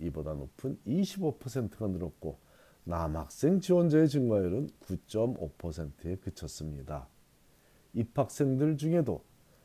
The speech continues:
여학생들은 전, 전년보다 오점육 퍼센트 늘어난 데 비해,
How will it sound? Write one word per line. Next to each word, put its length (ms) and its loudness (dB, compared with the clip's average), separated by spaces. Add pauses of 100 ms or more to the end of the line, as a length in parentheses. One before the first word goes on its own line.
(280)
여학생들은 800 -4
전, 280 -2 (200)
전년보다 760 2
오점육 760 2
퍼센트 480 0
늘어난 540 2
데 180 0
비해, 300 4